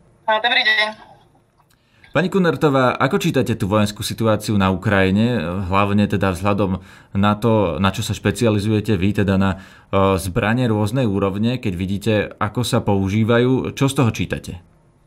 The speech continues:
Speaker 1: Tak ako môžeme vidieť, tak, e, Putinova trojdňová špeciálna operácia začala vlastne štvrtý týždeň. Putin nepočítal s, s takýmto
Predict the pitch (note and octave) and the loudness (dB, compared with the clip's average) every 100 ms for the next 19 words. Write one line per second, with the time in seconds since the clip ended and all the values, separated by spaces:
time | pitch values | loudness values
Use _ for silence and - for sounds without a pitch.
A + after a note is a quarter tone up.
0 | _ _ - C4 B3+ C4+ D#4+ D#4 D4 A#3 | _ _ -4 -2 0 -2 0 0 0 0
1 | B3+ B3 B3 A3 G#3+ - G#3 G3 F#3+ - | 0 0 0 0 -2 -2 0 0 -2 -6
2 | B3+ B3 C4 B3 G3 - A3 A3 A#3 A3 | -8 -4 0 2 0 -2 -2 0 0 0
3 | G3+ - A3+ B3 A#3 G#3+ G3 G#3+ G#3+ G#3+ | 0 -4 -4 0 0 0 -2 0 0 -2
4 | G#3+ G#3+ G#3 G3+ G3+ G3+ G3 A3+ G3+ G3 | -2 0 0 -2 -6 -2 0 0 0 -2
5 | G3 G#3 - G3+ G3 - F#3 F#3+ G#3 A#3+ | -4 -6 -4 -4 -4 -6 -4 -2 2 0
6 | C4 - _ _ B3+ C4 G#3+ G#3+ A#3+ A#3 | 0 -10 _ _ -4 0 0 -2 -2 -4
7 | A3+ G#3 G3 G3 F#3+ F#3 F#3 - - G#3 | -2 -2 0 -4 -6 -6 -6 -8 -6 -6
8 | A3 G#3+ G3+ - F#3+ F3 | -6 -8 -12 -6 -6 -6